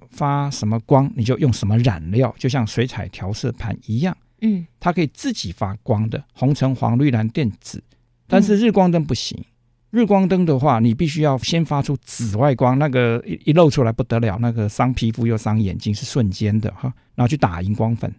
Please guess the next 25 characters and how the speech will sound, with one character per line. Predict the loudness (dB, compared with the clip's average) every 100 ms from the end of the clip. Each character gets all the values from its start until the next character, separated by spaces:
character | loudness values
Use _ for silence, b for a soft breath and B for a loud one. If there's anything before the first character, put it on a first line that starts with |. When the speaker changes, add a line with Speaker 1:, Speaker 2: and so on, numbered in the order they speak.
| _ -4
Speaker 2:
嗯。 | -2
Speaker 1:
它 | 0
要 | 0
间 | 4 4
接 | 4 0
发。 | -2 -4
那 | -4 0
多 | 4 6 6 4
数 | 2 0
的 | 0
L | 0 -2
E |
D | 0
也 | -2
是， | -2 -4 -6 b
你 | 0
要 | 2 4
用 | 2 0 -2
很 | 0 0
强 | 0 0 2
的 | 2
蓝 | 2 0 0
光 | 0 0 -2 -8 _
去 | -8
打 | -4 -4 -6